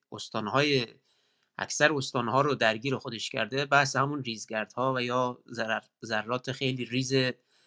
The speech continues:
چندین مایکرونی، مایکرومتری هستن که اونها هستن که مشکل ایجاد کردن و می‌تونن بین حوزه‌ای و یا بین مناطق مختلف در رفت و آمد باشن. منتها، اه،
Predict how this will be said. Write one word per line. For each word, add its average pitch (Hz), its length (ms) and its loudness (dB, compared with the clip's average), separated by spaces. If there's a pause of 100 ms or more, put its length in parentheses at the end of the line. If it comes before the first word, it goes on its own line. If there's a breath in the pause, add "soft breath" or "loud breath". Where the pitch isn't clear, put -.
(420)
چندین 120 420 4
مایکرونی، 117 640 2
مایکرومتری 120 760 0
هستن 139 420 4
که 135 440 4
اونها 131 380 6
هستن 113 320 0
که 113 280 -4 (720)
مشکل 123 300 -2
ایجاد 147 300 6
کردن 127 300 4
و 123 140 2
می‌تونن 143 400 4
بین 127 260 4
حوزه‌ای 123 720 0
و 117 100 0
یا 120 120 2
بین 117 260 0
مناطق 110 400 0
مختلف 127 580 -2
در 123 380 8 (800)
رفت 117 280 8
و - 20 0
آمد 127 340 4
باشن. 185 320 0
منتها، 175 760 2 (200)
اه، 131 240 -2